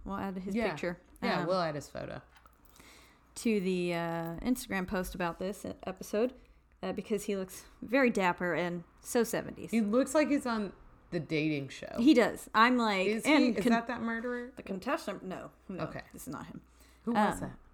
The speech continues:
Speaker 1: that was the guy that would take photographs of people.
Speaker 2: Mm-hmm.
Speaker 1: He'd say, "Hey, let's go take photographs," and, like, he'd get
Speaker 2: Oh,
Speaker 1: young,
Speaker 2: yeah,
Speaker 1: pretty
Speaker 2: yeah,
Speaker 1: women,
Speaker 2: yeah, yeah, yeah. I
Speaker 1: and
Speaker 2: just
Speaker 1: then
Speaker 2: listened to that
Speaker 1: they'd
Speaker 2: episode.
Speaker 1: go out
Speaker 2: Yeah.
Speaker 1: and, uh,
Speaker 2: Yep,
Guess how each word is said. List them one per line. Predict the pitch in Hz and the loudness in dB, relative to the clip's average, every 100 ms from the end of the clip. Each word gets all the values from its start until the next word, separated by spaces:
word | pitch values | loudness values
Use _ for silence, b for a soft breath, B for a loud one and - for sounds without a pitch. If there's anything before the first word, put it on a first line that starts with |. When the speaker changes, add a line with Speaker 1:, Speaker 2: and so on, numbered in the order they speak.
| 226 - | -14 2
Speaker 1:
that | 226 | 2
was | 247 | 2
the | 226 | -2
guy | 185 | -2
that | |
would | 147 | -4
take | 170 - | -6 -8
photographs | 175 175 180 185 185 | -6 -6 -4 -6 -8
of | 180 | -10
people. | 196 190 190 185 - _ _ - | -10 -8 -8 -10 -18 _ _ -14
Speaker 2:
Mm-hmm. | 160 143 151 151 | -10 -8 -8 -8
Speaker 1:
He'd | 196 170 - - | -8 -8 -10 -16
say, | - - 175 175 | -14 -6 -4 -4
"Hey, | 175 170 | -6 -8
let's | 170 - | -10 -10
go | 175 | -10
take | 170 - | -10 -12
photographs," | 175 175 175 175 - | -12 -8 -10 -10 -10
and, | 180 - | -10 -10
like, | 185 175 - b b - | -12 -12 -14 b b -6
he'd | 214 | -2
get | 202 | 0
Speaker 2:
Oh, | 160 | 0
Speaker 1:
young, | 180 | 2
Speaker 2:
yeah, | 180 190 | 4 4
Speaker 1:
pretty | 208 | 4
Speaker 2:
yeah, | 220 | 4
Speaker 1:
women, | - - - | 4 4 4
Speaker 2:
yeah, | 254 | 4
yeah, | |
yeah. | 247 247 262 269 254 180 | 4 2 2 2 2 2
I | |
Speaker 1:
and | 170 | 0
Speaker 2:
just | 185 180 | -2 -2
Speaker 1:
then | 180 | -2
Speaker 2:
listened | 170 165 | -4 -6
to | 160 | -8
that | 143 | -8
Speaker 1:
they'd | 156 | -6
Speaker 2:
episode. | 180 | -6
Speaker 1:
go | 175 170 | -4 0
out | 165 165 170 - - - | 2 2 -2 -8 -18 -10
Speaker 2:
Yeah. | |
Speaker 1:
and, | 185 170 170 | -8 -6 -8
uh, | - - - 190 - - - - | -8 -8 -10 -12 -12 -14 -8 -8
Speaker 2:
Yep, | 147 147 139 | -4 -6 -6